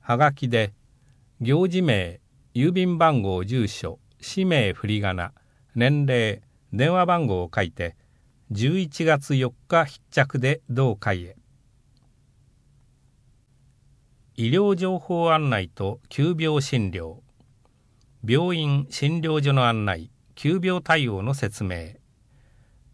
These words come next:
杉並区急病医療情報センター。電話三四二三の九九零九。ファックス三四二三の九九三三。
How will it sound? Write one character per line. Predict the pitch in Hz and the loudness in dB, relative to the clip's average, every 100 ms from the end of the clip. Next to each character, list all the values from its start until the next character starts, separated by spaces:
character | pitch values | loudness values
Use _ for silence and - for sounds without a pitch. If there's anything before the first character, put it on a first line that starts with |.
| _ - | _ -8
杉 | - 151 196 | 0 2 4
並 | 190 185 | 2 2
区 | 160 110 110 - | -2 -4 -4 -8
急 | - 165 | -2 0
病 | 196 175 170 165 | 0 0 0 2
医 | 143 | 2
療 | 156 160 | 2 0
情 | 143 147 | 0 -2
報 | 135 139 123 | 0 -2 -2
セ | 120 | -2
ン | 92 | -4
タ | - 85 85 - _ _ _ _ _ _ | -6 -8 -10 -16 _ _ _ _ _ _
ー。 | 117 | 0
電 | 135 135 | 2 4
話 | 120 123 | 2 0
三 | - - 170 196 | -4 -2 0 0
四 | 190 147 | 0 0
二 | 123 120 | 2 0
三 | - 113 92 | 0 -2 -2
の | 92 - - | -8 -12 -6
九 | 151 175 | -4 -4
九 | - 160 98 | -2 -2 0
零 | 98 110 | -2 -2
九。 | 104 - 87 | -6 -8 -8
フ | 104 - _ _ _ _ _ - | -10 -20 _ _ _ _ _ 0
ァ | 165 | 0
ッ | |
ク | - | 0
ス | - 110 101 - | -8 -6 -8 -10
三 | - 131 175 | -4 -2 0
四 | 185 180 127 | -2 0 0
二 | 117 113 | 0 0
三 | 123 98 87 | -2 -4 -6
の | 92 - | -12 -18
九 | - 139 175 | -4 -2 -2
九 | - 170 95 | -4 -4 -4
三 | - 107 127 | -4 -4 -4
三。 | 135 110 | -2 -4